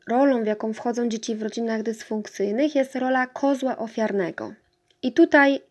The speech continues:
rodzina przede wszystkim chce odwrócić uwagę od swoich rzeczywistych problemów. Często takie dziecko jest delegatem rodziny, czyli prezentuje objaw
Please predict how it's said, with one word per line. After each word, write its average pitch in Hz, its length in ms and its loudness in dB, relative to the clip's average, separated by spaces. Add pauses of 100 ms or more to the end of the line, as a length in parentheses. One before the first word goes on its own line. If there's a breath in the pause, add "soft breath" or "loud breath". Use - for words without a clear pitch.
rodzina 247 580 2
przede 240 300 -8
wszystkim 254 440 -8
chce 240 560 0
odwrócić 254 560 -2
uwagę 254 340 -2
od 240 140 -6
swoich 233 380 -6
rzeczywistych 226 720 -6
problemów. 190 800 -4 (540 loud breath)
Często 302 340 2
takie 247 300 -2
dziecko 247 360 0
jest 226 140 -4
delegatem 226 680 0
rodziny, 196 640 -2
czyli 240 280 -2
prezentuje 233 760 -2
objaw 226 640 -2